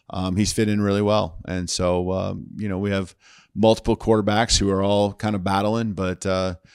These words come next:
you know, Mike, um, Mike's experience is tough to overlook, and so, you know, uh, certainly,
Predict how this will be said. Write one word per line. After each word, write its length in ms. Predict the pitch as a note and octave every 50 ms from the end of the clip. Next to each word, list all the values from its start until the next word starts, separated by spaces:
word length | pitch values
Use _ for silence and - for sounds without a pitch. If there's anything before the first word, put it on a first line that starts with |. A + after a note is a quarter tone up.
| - _ _ _
you 120 | - F#2+
know, 160 | F#2+ F#2+ F#2+ F#2
Mike, 460 | F2+ F2+ F#2 F#2+ G2 F#2 - - G2+
um, 420 | G2 F#2+ F#2 F#2 F#2 F#2 F2 F2 F#2
Mike's 280 | F#2+ G2+ G2+ - -
experience 640 | G2+ F2 - - - F#2+ F#2+ G#2 G#2+ G2+ F2+ - -
is 140 | F2 D#2+ -
tough 200 | - G#2 F#2 -
to 100 | - F#2+
overlook, 540 | F#2+ F2+ F2+ F2+ F2 F2+ F#2+ F#2 - - F2
and 140 | E2+ E2
so, 400 | - - E2+ E2+ E2+ F2 E2+ E2 -
you 140 | - - E2
know, 260 | F2 F2 F2 F2+ F2+
uh, 240 | F2+ F2 E2+ E2+ E2+
certainly, 600 | F2 - - F#2+ B1+ D#2 F#2 F#2+ F#2 F2+ E2 E2+